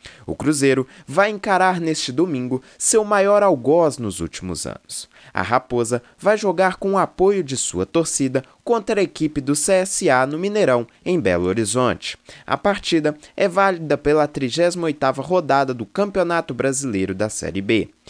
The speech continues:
e vai ocorrer às dezoito horas e trinta minutos. O Cruzeiro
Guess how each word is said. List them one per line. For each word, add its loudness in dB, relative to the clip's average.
e 0
vai 2
ocorrer 0
às 2
dezoito 0
horas 2
e -2
trinta -6
minutos. -2
O -4
Cruzeiro 0